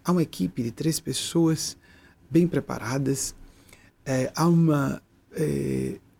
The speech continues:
professor de português que se formou na usp, considera professor de português.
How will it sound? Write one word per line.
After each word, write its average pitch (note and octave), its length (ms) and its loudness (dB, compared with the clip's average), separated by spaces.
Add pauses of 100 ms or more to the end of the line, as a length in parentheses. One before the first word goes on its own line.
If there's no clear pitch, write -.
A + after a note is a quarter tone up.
professor D#3+ 540 0
de B2+ 80 -6
português C3+ 960 -4 (280)
que D3+ 200 0
se - 180 -4
formou C#3 320 -2
na A#2 160 -2
usp, C#3+ 400 -2
considera B2+ 340 -2
professor A#2+ 420 -8
de - 40 -14
português. - 640 -12